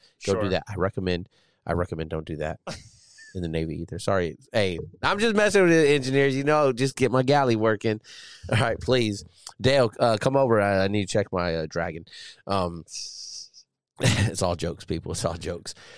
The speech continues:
Speaker 1: But, or, you know, the other way, which I think you want to just stay on the bridge.
Speaker 2: Yeah. Yeah. The bridge, being on the bridge on a ferry sounds cool.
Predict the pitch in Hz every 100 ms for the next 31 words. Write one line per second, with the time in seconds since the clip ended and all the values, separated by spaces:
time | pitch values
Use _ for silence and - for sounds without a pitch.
0 | - - 123 110 - 143 147 120 - 117
1 | 101 98 95 98 90 98 _ _ _ _
2 | 165 135 87 80 101 - 120 123 127 127
3 | 107 98 85 82 85 78 87 131 - _
4 | _ _ _ _ _ _ _ 127 - -
5 | _ _ _ _ _ _ - 165 - _
6 | _ _ 104 117 123 101 101 147 151 131
7 | 101 110 120 120 107 101 92 - 98 123
8 | - 113 104 - 120 95